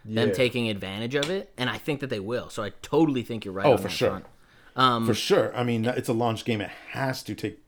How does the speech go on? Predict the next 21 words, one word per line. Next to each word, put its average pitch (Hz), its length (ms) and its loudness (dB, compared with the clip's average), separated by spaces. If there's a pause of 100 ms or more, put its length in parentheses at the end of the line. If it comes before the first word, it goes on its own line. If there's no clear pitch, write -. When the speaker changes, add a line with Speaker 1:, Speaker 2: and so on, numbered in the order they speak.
Speaker 2:
advantage 98 360 -6
of 92 60 -10
the 92 60 -8
controller. 87 460 -12 (280)
Speaker 1:
Mm-hmm, 131 340 0 (180)
definitely. 104 500 -6
And 143 160 -2
with 202 120 0
the - 80 4
price, - 560 -4
too, 139 320 0
I 117 100 -4
think 165 240 -4
we 135 100 2
are 135 140 4
gonna 127 160 -2
get, 110 140 -4
like, 101 120 -8
a 98 60 -8
full-fledged 104 560 -6
story. 87 640 -10